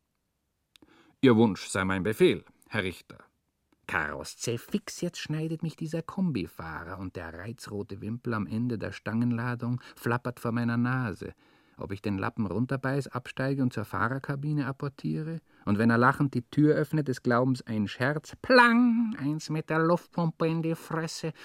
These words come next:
und das rote Tücherl draufgedrückt gegens Nasenbluten. Ah, keine Chance, längst dahin. Es geht um die Wirtschaft, hohes Gericht.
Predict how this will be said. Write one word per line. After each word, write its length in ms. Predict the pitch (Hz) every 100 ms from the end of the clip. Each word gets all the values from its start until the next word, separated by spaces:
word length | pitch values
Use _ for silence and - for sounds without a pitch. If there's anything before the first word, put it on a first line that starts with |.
| -
und 120 | 147
das 180 | 151 -
rote 360 | 160 165 160 156
Tücherl 440 | - 175 160 151
draufgedrückt 800 | 139 127 117 - 98 104 98 -
gegens 340 | 98 101 101
Nasenbluten. 800 | 120 131 131 107 95 92 92 -
Ah, 540 | 87 80 98 92 90 82 _ - - - - - -
keine 300 | - 87 87
Chance, 560 | - 101 87 69 - - -
längst 400 | 90 101 - -
dahin. 420 | 92 123 98 78 _ _ _ _ _ _ - - - - - _ _ _ -
Es 100 | 151
geht 180 | 240 240
um 100 | 240
die 100 | 226
Wirtschaft, 640 | 277 - 165 98 - - - _ -
hohes 240 | 147 131
Gericht. 500 | - 120 110 - -